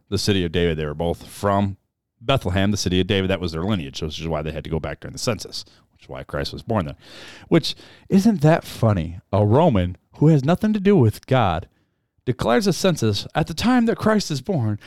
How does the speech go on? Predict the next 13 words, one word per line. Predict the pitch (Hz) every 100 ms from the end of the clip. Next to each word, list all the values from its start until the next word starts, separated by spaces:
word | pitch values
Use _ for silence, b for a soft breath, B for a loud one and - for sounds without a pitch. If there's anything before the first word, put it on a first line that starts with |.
| B
bringing | - 254 226
him | 175 202
to |
Bethlehem, | 127 214 123 117 127
fulfilling | 135 254 190 127
Micah | 151 190
two. | 208 262 104 _ _ _ _ -
Wow, | - - - - -
four | - 160
hundred | 165 175 156
years | 165 170
prophesied | - 165 156 - 165
before. | 156 - 180 202